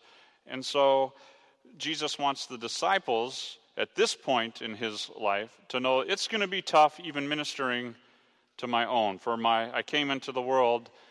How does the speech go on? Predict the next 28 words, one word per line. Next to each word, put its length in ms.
but 200
my 180
own 260
did 140
not 300
receive 600
me," 320
Jesus 420
reminds 400
us. 320
So 140
he's 240
reminding 400
you 140
and 100
I 200
today 520
that 100
we 140
are 120
being 240
sent 360
out 180
as 80
sheep 300
amidst 280
the 80
wolves, 600